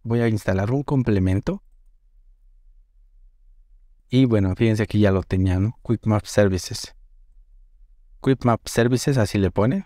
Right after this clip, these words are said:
Quick Map Services. En todos ponen Quick Map Services. Lo seleccionan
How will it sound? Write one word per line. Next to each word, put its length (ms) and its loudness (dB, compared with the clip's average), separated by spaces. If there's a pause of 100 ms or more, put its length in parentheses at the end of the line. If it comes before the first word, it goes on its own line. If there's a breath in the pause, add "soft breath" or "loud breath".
Quick 260 -10
Map 220 -4
Services. 600 -4 (180)
En 240 0
todos 440 2 (160)
ponen 300 0
Quick 300 -2
Map 200 -2
Services. 640 -2 (560)
Lo 160 0
seleccionan 720 0